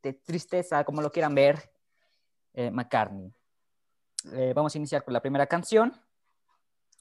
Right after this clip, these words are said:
El McCartney, la discografía de McCartney. Bueno, el primer disco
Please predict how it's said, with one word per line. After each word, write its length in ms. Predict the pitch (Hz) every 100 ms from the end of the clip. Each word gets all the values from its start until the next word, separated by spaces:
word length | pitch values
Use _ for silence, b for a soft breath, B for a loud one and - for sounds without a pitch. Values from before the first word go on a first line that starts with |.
| _
El 440 | 117 113 110 110 117
McCartney, 480 | 120 - 156 143 127
la 140 | 131
discografía 460 | 135 156 151 175 165
de 60 |
McCartney. 500 | 151 - 170 160 160
Bueno, 180 | 175 196
el 60 | 185
primer 260 | 208 247
disco 300 | 254 233 233